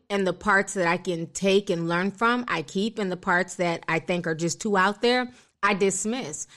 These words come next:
But I don't think it's okay for anybody to try and shut down anybody's platform simply because you don't like that person's message, okay? Because, again, this goes back into freedom of speech and silencing, which I am one hundred percent against.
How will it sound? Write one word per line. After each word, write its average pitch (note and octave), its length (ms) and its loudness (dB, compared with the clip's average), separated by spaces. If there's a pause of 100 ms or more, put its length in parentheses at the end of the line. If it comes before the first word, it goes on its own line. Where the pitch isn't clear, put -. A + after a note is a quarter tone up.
(200)
But G#3 200 2
I G#3 80 4
don't A#3 260 2
think G#3 240 0
it's G3 160 -2
okay F#3+ 320 -4
for F3+ 260 -2
anybody F#3 520 -2
to D#3+ 100 -10
try F3 240 -2
and E3+ 100 -4
shut D#3+ 240 -6
down D#3+ 200 -4
anybody's D#3+ 560 -6
platform F3+ 720 -4 (240)
simply B3 460 0
because G3+ 400 -2
you F#3+ 80 2
don't E3 160 -2
like E3 220 -2
that D3+ 180 -8
person's D3+ 500 -10
message, - 540 -6
okay? F3 480 0 (420)
Because, G#3+ 340 4
again, G3+ 440 4
this F#3+ 160 2
goes F#3+ 240 0
back F3 300 0
into E3+ 220 -4
freedom E3+ 380 -2
of D3 80 -8
speech A#3+ 480 -4
and D#3+ 160 -8
silencing, A#3+ 720 0
which F#3+ 240 0
I F3+ 160 4
am F3 160 0
one F3 160 -2
hundred F3+ 240 -4
percent E3+ 420 -6
against. D3+ 520 -6